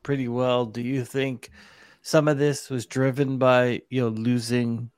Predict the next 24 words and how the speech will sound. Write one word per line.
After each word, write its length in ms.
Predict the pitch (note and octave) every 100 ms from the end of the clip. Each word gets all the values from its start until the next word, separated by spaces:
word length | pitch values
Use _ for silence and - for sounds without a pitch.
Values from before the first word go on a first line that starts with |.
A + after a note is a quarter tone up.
| _ _ -
I 180 | A#2 B2
know 160 | C3+ B2
the 140 | A#2+
article 320 | C3 C3 A#2
talks 300 | - A#2+ -
about 260 | G#2+ G#2+ -
losing 300 | A2+ - A2
market 340 | A2+ A#2 A2
share 240 | - A2+ A2+
to, 220 | - G2 -
to 100 | -
bigger 300 | C3+ C3+ C#3
banks, 380 | A#2+ A2 G#2+
and 180 | A2+ G#2+
this 200 | A2+ -
was 220 | A2+ G#2 - - - -
a 80 | B2
strategy 640 | - C3+ C3 C3 B2 C3+
that 200 | B2 A2+
they 180 | B2+ A2
thought 480 | - B2 B2 C3 - _ -
could 480 | - B2+ A#2+ A#2 - _ -
give 240 | C3+ C#3
them 360 | C3 C#3 C3+ C3